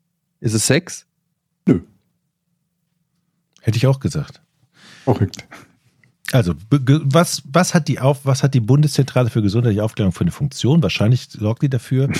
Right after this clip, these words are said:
Speaker 2: <laughs> Was könnte die für eine, für eine Funktion haben, die Bundeszentrale für
Speaker 3: Naja, sie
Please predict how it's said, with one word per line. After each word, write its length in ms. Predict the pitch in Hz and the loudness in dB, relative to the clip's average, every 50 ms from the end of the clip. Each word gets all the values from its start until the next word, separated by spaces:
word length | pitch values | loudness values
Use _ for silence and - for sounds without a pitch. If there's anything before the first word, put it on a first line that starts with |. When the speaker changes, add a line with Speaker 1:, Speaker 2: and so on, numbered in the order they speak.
| - - | -2 0
Speaker 2:
<laughs> 180 | - - - | 0 0 2
Was 260 | 165 165 160 - - | 0 -2 -2 -2 -2
könnte 240 | - 202 208 196 180 | 0 0 2 2 2
die 100 | 156 175 | 0 0
für 160 | - - - | 2 2 2
eine, 160 | 139 135 135 143 | 2 4 4 2
für 140 | 135 - 151 220 247 240 - - | 2 2 0 0 0 0 0 0
eine 120 | - - | 0 2
Funktion 420 | 208 - 117 98 95 113 110 110 104 | 2 2 2 2 0 0 0 2 0
haben, 160 | 101 101 98 | 0 0 -2
die 60 | 113 | -2
Bundeszentrale 680 | 110 113 113 120 117 - 120 110 98 - 117 117 123 | 0 0 0 0 0 0 -2 -2 0 2 2 2 0
für 140 | 123 - - | 0 2 2
Speaker 3:
Naja, 220 | 143 175 185 156 | 2 4 4 4
sie 0 | 139 | 4